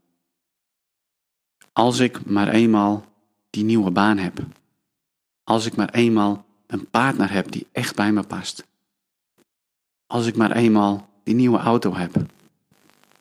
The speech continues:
Als ik maar eenmaal die MacBook heb of die iMac of noem het eigenlijk maar op voor jezelf. Wat is jouw wat als?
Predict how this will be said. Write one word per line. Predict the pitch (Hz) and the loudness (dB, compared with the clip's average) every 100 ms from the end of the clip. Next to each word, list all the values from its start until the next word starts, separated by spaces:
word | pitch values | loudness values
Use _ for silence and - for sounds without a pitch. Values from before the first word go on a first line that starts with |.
| _ _ _ - | _ _ _ -8
Als | - | 0
ik | |
maar | 107 | 2
eenmaal | 110 123 110 | 4 4 4
die | 107 | 4
MacBook | 107 127 120 107 - | 2 2 0 -2 -2
heb | 95 | -4
of | 101 | -2
die | 107 - | -2 0
iMac | 123 123 95 90 | 2 2 0 -2
of | 87 - - - _ _ _ _ _ _ _ _ _ _ _ _ | -8 -8 -14 -20 _ _ _ _ _ _ _ _ _ _ _ _
noem | 117 127 | 2 4
het | 120 | 4
eigenlijk | 110 110 - | 4 2 -2
maar | 101 123 | 0 2
op | 127 | 0
voor | - 98 | -2 0
jezelf. | 95 113 110 90 - - _ _ _ _ _ | 0 -2 -4 -6 -12 -18 _ _ _ _ _
Wat | 104 123 | -2 2
is | 123 | 2
jouw | 110 120 127 127 - _ _ _ _ _ _ _ _ _ _ | 4 4 4 0 -6 _ _ _ _ _ _ _ _ _ _
wat | - 101 104 | -2 0 2
als? | 131 104 85 - - | 2 2 -4 -8 -10